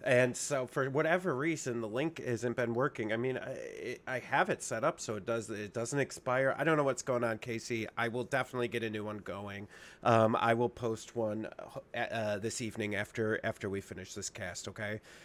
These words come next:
So, uh, definitely we'll get that going. But yeah, so tho-, that's kind of the games we're looking at playing, and I think now's a good time, Evan.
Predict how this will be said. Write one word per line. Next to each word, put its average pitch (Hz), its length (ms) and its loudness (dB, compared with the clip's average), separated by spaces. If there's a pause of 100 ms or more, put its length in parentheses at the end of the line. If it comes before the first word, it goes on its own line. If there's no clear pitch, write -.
(180)
So, 101 520 4
uh, 98 280 4
definitely 127 360 4
we'll 110 120 0
get 98 200 -8
that 82 240 -12
going. 101 300 -14 (460)
But 190 120 10
yeah, 190 180 12
so 185 260 4
tho-, 214 220 6
that's 214 380 2
kind 214 280 4
of 196 60 0
the 185 80 0
games 190 420 4
we're 175 220 8
looking 175 420 2
at 165 240 4
playing, 147 680 4
and 185 280 4
I 185 100 6
think 233 420 -4
now's 180 440 2
a 165 40 -2
good 156 300 0
time, 139 420 6
Evan. 143 520 6